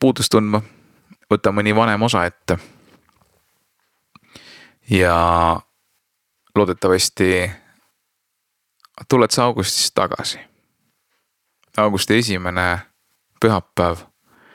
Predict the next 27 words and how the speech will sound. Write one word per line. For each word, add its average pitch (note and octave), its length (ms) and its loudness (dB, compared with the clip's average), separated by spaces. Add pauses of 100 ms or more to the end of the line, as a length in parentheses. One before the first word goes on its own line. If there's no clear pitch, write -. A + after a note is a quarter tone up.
(880)
on F#2 80 2
eetris F#2+ 340 -2
järgmine G2 380 0
Miks G#2 240 -4
poolik? A2 540 0 (3000)
Seal G2 400 0
me F2+ 300 0
juba F2+ 640 0
puudutame F#2 500 0
neid G2+ 240 -4
teemasid, F#2+ 680 -2
millest G2 320 0
sa G2 100 0
oled F2+ 140 -2
mulle F#2 260 0
viimase F#2 480 0 (420)
kuu G#2+ 220 6
jooksul F2+ 320 0
siis F2 180 -4
kirjutanud, G#2 840 -2 (840)
mis - 80 -4
sulle - 160 -2
korda G#2+ 300 2
lähevad, F2+ 340 -2
mis - 140 -4
on E2+ 100 -14
tähtsad, - 460 -6